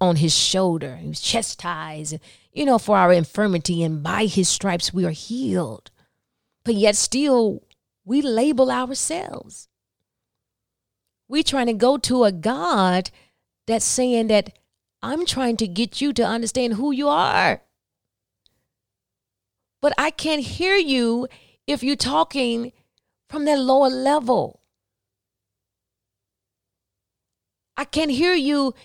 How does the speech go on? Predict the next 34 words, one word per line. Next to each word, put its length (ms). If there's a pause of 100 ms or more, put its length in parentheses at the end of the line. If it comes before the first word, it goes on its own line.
(240)
if 160
you're 100
talking 760 (480)
like 220
a 60
servant 540
or 140
you're 140
talking 520 (300)
like 240
somebody 1040 (100)
other 260
than 480 (100)
a 80
child 580
of 80
a 60
king. 720 (720)
Come 160
on, 180
y'all. 400 (1700)
Guys, 180
I 80
don't, 300
I 40
can't 240
hear 200
you. 320 (2250)
But 100
until 260
you 120
come 280
to 100
know 540